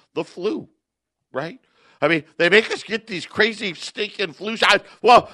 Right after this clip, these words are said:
again, don't make us, not all of us. A lot of companies bribe you into getting them. They scare you into getting them. Now my son's college is forcing them to get them. Why haven't they done it on that?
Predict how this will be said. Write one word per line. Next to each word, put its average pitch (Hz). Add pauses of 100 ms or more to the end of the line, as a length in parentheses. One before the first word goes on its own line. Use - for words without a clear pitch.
(100)
again, 233 (720)
don't 285
make 269
us, 180
not 214
all 240
of 165
us. 143
A -
lot 190
of -
companies 196 (140)
bribe 190
you 202
into 196
getting 190
them. 196
They 160
scare 196
you 190
into 185
getting 185
them. 185 (200)
Now 170
my 190
son's 196
college 180
is 175
forcing 196
them 190
to 180
get 185
them. 185 (320)
Why 196
haven't 262
they 262
done 277
it 294
on 330
that? 349